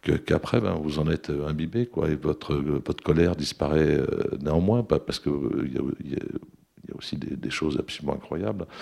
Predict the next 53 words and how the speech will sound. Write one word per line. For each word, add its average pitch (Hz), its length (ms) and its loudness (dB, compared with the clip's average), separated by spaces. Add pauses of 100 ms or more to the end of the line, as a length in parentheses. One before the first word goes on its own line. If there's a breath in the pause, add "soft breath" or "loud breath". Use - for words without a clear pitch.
(380 loud breath)
Et - 100 0
d'où 98 180 -2
le 95 140 4
changement 92 540 2
un 85 40 2
peu, 90 300 2
je, 80 220 -2
je 78 160 -2
pense, - 420 -2
de, 78 320 0
de 76 140 0
regard 80 500 2
entre 76 280 -6
les, 73 260 -4 (420 loud breath)
les 78 120 2
deux 78 120 2
livres 82 400 0
ou 73 60 0
de, 76 520 2
de, 76 320 -2
de, 76 140 0
de 76 140 -4
mots, 110 240 0
pa-, 78 160 -2
parce - 200 -6
que, - 220 -2 (480 loud breath)
euh, - 100 -4 (200)
ben 80 180 -2
voilà, 90 220 2
vous, 80 260 -4
vous 78 240 -6
rentrez 80 280 -4
de, 80 180 -6
de 78 100 -6
plus 78 240 -6
en 76 80 0
plus - 160 -8
profond - 380 -4
dans 78 120 -2
cette - 240 -2
histoire, 87 480 -2
dans, 78 200 -4
dans 73 160 -2
ces - 160 -2
cultures, 87 480 -2
dans, 78 200 0
dans 73 220 2
les 73 140 0
conséquences 82 720 0
aussi, 95 460 -2
vous 90 140 -6
les 73 220 2
assimilez, 76 640 0